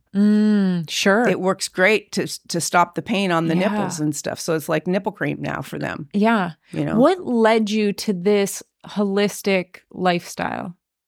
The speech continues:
Speaker 2: Well, that started when I was the corporate queen
Speaker 1: <laughs>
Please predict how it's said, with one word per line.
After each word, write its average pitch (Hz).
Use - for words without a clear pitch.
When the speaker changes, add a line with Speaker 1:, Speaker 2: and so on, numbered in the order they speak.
Speaker 2:
Well, 214
that 208
started 214
when 196
I 190
was 196
the 190
corporate 202
queen 202
Speaker 1:
<laughs> 208